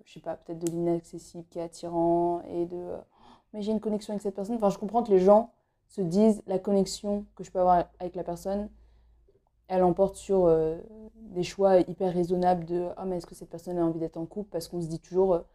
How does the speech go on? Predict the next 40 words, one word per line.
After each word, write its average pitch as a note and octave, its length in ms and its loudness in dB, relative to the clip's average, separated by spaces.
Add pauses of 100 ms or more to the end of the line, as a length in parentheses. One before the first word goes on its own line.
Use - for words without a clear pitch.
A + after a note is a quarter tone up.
(200)
Est-ce - 160 -14
que G3+ 80 0
je F3 100 0
vais F3 80 0
ressentir E3+ 380 -8
cette E3+ 200 -14
connexion E3+ 500 -10
avec E3 260 -4
quelqu'un, F3 520 -6
euh, E3+ 80 -8 (640)
avec E3 160 -10
quelqu'un F3 280 -6
d'autre G3 380 4 (240)
bientôt ? » F3+ 420 -2 (1080)
Et G#3 60 -6
on F#3+ 80 4
a F#3 100 4
du E3+ 120 0
mal F#3 180 6
à F3 100 8
se, E3+ 360 -4 (560)
à F#3 80 -10
se F#3 140 -8
dire F3+ 240 2
que F#3 80 -4
vraiment, F3+ 680 4
euh, E3+ 380 4
je - 140 -20
peux F#3+ 80 0
avoir, F3 360 4
euh, E3+ 100 -2 (600)
et C4 140 4
la A3+ 140 8
connexion G#3 420 -2
qui F#3+ 140 -6
est E3+ 40 0
belle G3 280 6 (160)
et A#3+ 240 2
une F#3+ 100 -2
personne F#3 480 -8